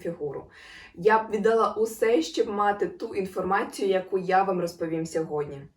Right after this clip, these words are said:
Почнемо з того, що жорсткі дієти та голодування не є дійсними. Ці кілограми, які ви витратите, все одно до вас повернеться. Також хочу зауважити, що за місяць ви можете спалити максимум два кілограми жиру.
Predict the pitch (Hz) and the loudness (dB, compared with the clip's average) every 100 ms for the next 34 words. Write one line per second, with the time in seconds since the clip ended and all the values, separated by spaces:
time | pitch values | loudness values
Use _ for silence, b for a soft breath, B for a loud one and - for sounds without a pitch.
0 | _ _ _ _ 196 202 220 208 190 - | _ _ _ _ -2 0 0 0 0 0
1 | 185 190 202 202 190 190 202 180 - - | -2 2 0 0 0 0 2 -2 -4 -8
2 | 190 170 165 180 170 160 180 185 185 175 | -6 -2 0 0 -2 -4 -4 0 0 0
3 | 175 190 196 190 185 175 190 175 165 160 | 2 2 2 -2 -4 2 0 2 -2 -2
4 | - - - B B B B _ - 240 | -6 -10 -12 B B B B _ -6 -2
5 | 214 214 208 208 196 190 190 - 196 180 | 2 4 4 2 2 2 0 -2 -4 6
6 | 220 202 165 196 240 240 196 - - - | 6 8 4 2 2 0 -2 -6 -8 -8
7 | - 202 185 175 190 196 170 165 - 165 | -4 0 0 2 0 2 0 0 -2 -2
8 | 160 156 - - - - 247 - 233 220 | 0 -2 -6 -8 -10 2 2 4 0 2
9 | 196 208 202 208 208 202 - 196 185 185 | 2 2 4 2 0 -6 -4 -2 0 2
10 | 190 254 349 - 202 196 202 190 - 196 | 0 0 -4 -2 -2 -2 -2 -8 -2 2
11 | 196 190 180 175 185 208 220 208 185 170 | 2 2 -2 0 0 -2 -6 -4 -4 2
12 | 165 160 175 180 196 196 220 214 165 120 | 2 2 -2 2 2 2 2 4 4 2